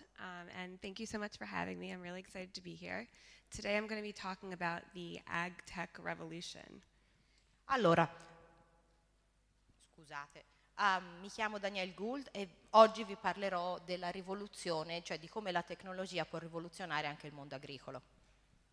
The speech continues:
Speaker 1: So, four years ago, I was working for a company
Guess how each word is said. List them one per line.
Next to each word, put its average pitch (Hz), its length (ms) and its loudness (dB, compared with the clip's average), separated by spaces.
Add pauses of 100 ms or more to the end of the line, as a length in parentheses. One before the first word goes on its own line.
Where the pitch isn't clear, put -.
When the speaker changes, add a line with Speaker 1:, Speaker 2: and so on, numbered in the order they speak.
(880)
Speaker 1:
So, 240 560 -6 (180)
four 277 280 4
years 220 400 2
ago, 170 480 0
I 190 100 0
was 190 160 0
working 214 300 -8
for 208 160 -6
a 175 40 0
company 240 680 -6